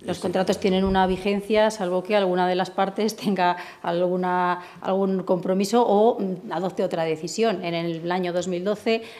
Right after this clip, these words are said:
Speaker 1: la Junta de Castilla y León adoptó otra decisión, que fue el traslado desde esa sede a otra con carácter, eh, gratuito, que en ese momento quedó, quedó vacante, y desde ese momento en el que se dejó de ocupar el edificio,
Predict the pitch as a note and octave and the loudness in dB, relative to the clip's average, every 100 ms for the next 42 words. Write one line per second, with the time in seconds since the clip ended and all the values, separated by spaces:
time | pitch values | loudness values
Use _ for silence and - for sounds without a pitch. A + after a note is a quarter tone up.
0 | - - G3 F3+ F3+ F3 F3 - F3+ F3+ | -10 -6 -2 0 0 -2 -6 -2 -2 0
1 | A3+ A3+ F3 E3+ E3 F3+ F3 F3 F3 F3+ | 0 0 0 0 2 0 0 0 0 0
2 | G3+ - A#3+ B3 F#3+ - F#3+ F#3+ G3 F#3 | -2 0 0 0 -6 -4 -4 -2 -4 0
3 | F3+ F3 G3+ G#3 E3 E3+ F3 E3 F3 F3 | -2 2 2 4 2 -2 -2 0 0 0
4 | F3+ F3 A3 G#3 E3+ - E3 F3+ G3+ G3 | -2 -4 -2 0 0 -2 -2 0 0 0
5 | E3+ - - - - F3+ F3 E3+ F3+ F#3 | -2 -4 -10 -14 0 0 2 0 0 2
6 | F3 - F#3 E3+ F3 G3 A3 F#3+ F3+ E3 | 0 0 -2 -2 0 0 2 0 0 -4
7 | E3+ E3+ G3 F#3+ E3 D#3+ E3 E3 E3+ E3+ | -4 -2 0 -2 0 2 2 4 2 0
8 | E3+ E3+ E3+ F3 G#3+ G#3+ C4+ C4+ - - | -2 0 0 0 0 2 2 0 -14 -8
9 | - B3 C4+ F3 F3 F3 F3 F3 E3+ A3+ | 0 0 0 0 0 2 -2 -2 0 0
10 | A#3+ F#3 E3+ F3 F3 F3+ F#3+ - - - | 0 0 -2 -4 -4 -6 -8 -14 -20 -10
11 | F#3+ - A3+ F#3+ A3+ A3 E3+ F3+ F3+ F3 | -6 0 2 2 4 4 2 -4 -4 -2
12 | F#3 G3 G#3 B3 | -2 -2 0 0